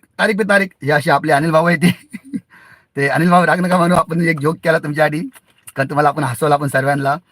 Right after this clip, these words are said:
नंतर म्हणतात, "लाईक केले भाऊ." धन्यवाद, धन्यवाद, धन्यवाद अनिल भाऊ. अनिल भाऊ, मला एक कमेंट करा माझ्या व्हिडिओवरती, तुमचा जो लाईव्हचा चॅनल असतो, कारण मला पण तुमच्या लाईव्हवर यायचं आहे, तुमच्याशी गप्पा मारायच्या आहे. नंतर म्हणतात आहे, अ, ताई म्हणतात आहे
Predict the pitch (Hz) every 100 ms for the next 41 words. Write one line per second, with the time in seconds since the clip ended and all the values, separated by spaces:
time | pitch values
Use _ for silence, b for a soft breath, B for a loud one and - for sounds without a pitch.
0 | _ _ - 127 135 143 139 139 143 135
1 | 143 135 139 147 135 _ 151 143 143 131
2 | 139 143 151 175 180 180 156 165 165 170
3 | 147 139 160 156 156 147 151 160 156 B
4 | B 208 208 220 196 196 190 185 190 190
5 | 190 185 180 170 180 165 175 165 160 170
6 | 156 151 160 151 151 143 - 156 170 _
7 | _ _ 147 143 156 160 156 160 147 151
8 | 143 135 - 143 139 160 _ _ - 131
9 | 143 127 - 139 127 135 131 127 123 143
10 | _ _ _ _ _ _ _ _ - 131
11 | 123 147 139 143 139 139 143 147 147 B
12 | B - 117 117 117 110 120 b b _
13 | _ - 135 143 139 139 143 143